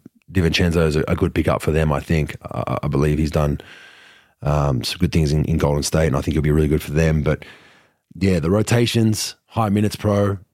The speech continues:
they've had luck with injuries. Will Fournier play?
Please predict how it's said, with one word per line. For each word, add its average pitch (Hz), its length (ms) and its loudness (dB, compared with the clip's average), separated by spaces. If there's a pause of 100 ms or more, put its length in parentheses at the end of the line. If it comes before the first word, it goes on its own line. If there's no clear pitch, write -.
(760)
they've 95 160 0
had 92 260 0 (240)
luck 104 300 -2
with 98 100 -2
injuries. 95 640 -2 (680)
Will 113 300 0
Fournier 120 460 2
play? 120 380 0